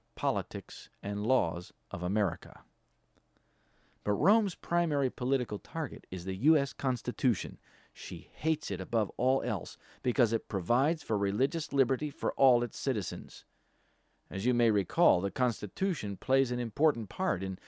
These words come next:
prophecy because it is the core document that underlies freedom in America, a nation that Scripture tells us Rome wants to control.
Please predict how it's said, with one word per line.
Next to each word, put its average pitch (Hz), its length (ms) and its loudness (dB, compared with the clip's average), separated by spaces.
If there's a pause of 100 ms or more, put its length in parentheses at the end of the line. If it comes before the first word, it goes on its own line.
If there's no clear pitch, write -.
(160)
prophecy 123 680 0 (300)
because 120 380 0
it 117 100 4
is 107 200 0
the 95 140 -2
core 180 340 0
document 110 600 0
that - 220 -2
underlies 131 720 0
freedom 110 540 -2
in 113 120 -2
America, 110 580 -2 (320)
a 101 80 -4
nation 113 460 0
that 87 140 -6
Scripture - 440 -2
tells 87 340 -4
us 104 180 -4
Rome 107 400 2
wants 98 240 -4
to - 100 -10
control. - 640 -8